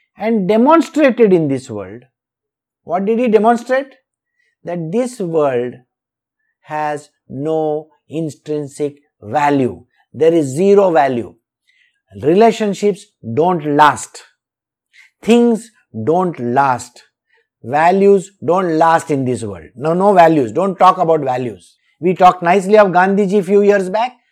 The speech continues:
Now everybody is trashing Gandhiji on the internet. Hmm? A few years ago we said this fellow is a good president and now the same person is being treated as a bad president. Today they, they'll say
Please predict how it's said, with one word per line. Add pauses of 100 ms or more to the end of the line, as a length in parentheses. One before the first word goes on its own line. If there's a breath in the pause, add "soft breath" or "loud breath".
(140)
Now (100)
everybody
is
trashing
Gandhiji
on
the
internet. (320)
Hmm? (480)
A
few
years
ago
we
said
this
fellow
is
a
good
president (260)
and
now
the
same
person
is
being
treated
as
a
bad
president. (100)
Today
they,
they'll
say